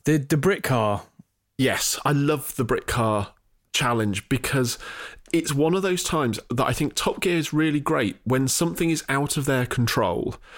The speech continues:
Speaker 2: When it
Speaker 1: Yeah, they
Speaker 2: is
Speaker 1: can't stage this. They
Speaker 2: Yeah.
Speaker 1: can't make things up. They can't control stuff. They can't script it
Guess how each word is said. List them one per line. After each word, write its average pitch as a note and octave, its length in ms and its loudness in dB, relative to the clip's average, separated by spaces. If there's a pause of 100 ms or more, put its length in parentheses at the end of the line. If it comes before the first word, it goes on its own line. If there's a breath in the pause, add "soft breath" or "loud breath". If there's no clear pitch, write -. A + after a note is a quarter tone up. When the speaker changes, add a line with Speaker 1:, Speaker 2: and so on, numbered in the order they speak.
(220 loud breath)
Speaker 2:
When C#3+ 180 4
it D3 100 0
Speaker 1:
Yeah, A#2+ 120 4
they G#2+ 80 4
Speaker 2:
is A2 80 0
Speaker 1:
can't E3 380 2
stage C3+ 540 2
this. - 320 -4
They A2 100 0 (120)
Speaker 2:
Yeah. D3 60 4
Speaker 1:
can't D3 300 2
make C#3+ 300 0
things D3 300 2
up. A2+ 180 0
They B2+ 120 -2
can't C#3 320 0
control D#3+ 560 2
stuff. - 540 -4 (540 loud breath)
They B2+ 140 2
can't C#3+ 460 0
script - 480 0
it - 300 -4